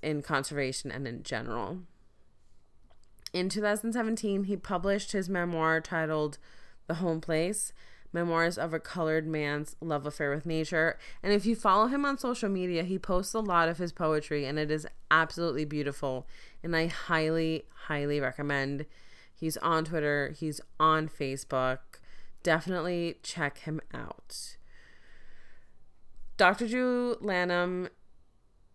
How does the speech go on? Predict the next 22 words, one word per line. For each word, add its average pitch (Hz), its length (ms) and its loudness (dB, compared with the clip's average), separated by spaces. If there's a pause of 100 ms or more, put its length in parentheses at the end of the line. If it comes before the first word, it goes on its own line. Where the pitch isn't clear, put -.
(600)
is, 202 320 4
I 196 120 10
haven't 196 360 2
met 160 140 4
him 170 160 0
in 151 80 -2
person, 175 460 0
unfortunately. 190 1040 0
I 160 140 2
came 190 300 2
close, 196 380 0
but 180 100 -2
I 160 80 2
did 160 160 -4
not 160 220 0
get 165 220 0
to. 165 600 0
But 165 320 4
I 170 140 0
can 170 340 0
say 160 280 2
that 147 420 2